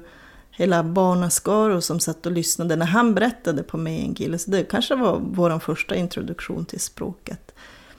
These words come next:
Det var ju jättespännande historier och ofta lite övernaturliga berättelser. Och där föddes ju min lust, tror jag, att berätta en, en historia som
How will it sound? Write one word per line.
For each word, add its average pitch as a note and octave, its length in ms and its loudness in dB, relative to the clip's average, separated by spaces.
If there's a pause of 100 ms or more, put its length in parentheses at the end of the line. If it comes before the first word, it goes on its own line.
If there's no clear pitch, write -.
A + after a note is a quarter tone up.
(440)
Det F3+ 140 4
var A3 140 8
ju A#3 80 8
jättespännande G3+ 1160 2
historier A3+ 840 2 (300)
och - 440 2
ofta F#3+ 280 2
lite F3+ 280 0
övernaturliga F3+ 1000 0 (280)
berättelser. E3 760 -4 (800)
Och F#3 100 2
där A#3+ 260 8
föddes F#3+ 540 2
ju F#3 40 6
min F#3+ 500 6 (840)
lust, F#3+ 720 6
tror F3 180 2
jag, F3 80 4
att E3+ 60 0
berätta A3+ 440 2
en, G3 180 4 (260)
en F3+ 200 2
historia F3 640 2
som E3 280 0